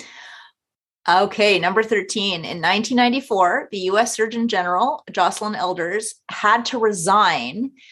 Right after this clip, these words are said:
after saying, in the context of preventing young people from engaging in riskier forms of sexual activity, that masturbation is, quote, "a part of human sexuality, and perhaps it should be taught."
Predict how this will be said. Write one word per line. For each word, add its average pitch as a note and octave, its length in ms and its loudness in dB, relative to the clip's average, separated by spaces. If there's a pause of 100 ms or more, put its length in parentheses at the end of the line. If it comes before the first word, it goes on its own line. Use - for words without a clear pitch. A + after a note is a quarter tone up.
(240)
after F#3+ 300 0
saying, G3 580 -2
in G3 120 -6
the F#3 80 0
context G#3 680 0
of F#3+ 140 -6
preventing F#3 500 0
young F3+ 220 -4
people F#3 460 2
from E3+ 200 -2
engaging E3+ 540 0
in D#3 140 -8
riskier G3+ 500 2
forms F#3+ 300 0
of F3+ 120 -2
sexual F3 320 0
activity, E3+ 600 -2
that - 180 -2
masturbation D#3+ 800 0
is, D3+ 260 -6
quote, D#3 460 0
"a D3+ 220 -2
part A3+ 260 2
of G3+ 80 -6
human F#3 300 -8
sexuality, E3 760 0
and E3 140 -6
perhaps E3+ 480 0
it - 100 -6
should D#3+ 220 -6
be D#3 140 -8
taught." - 440 -2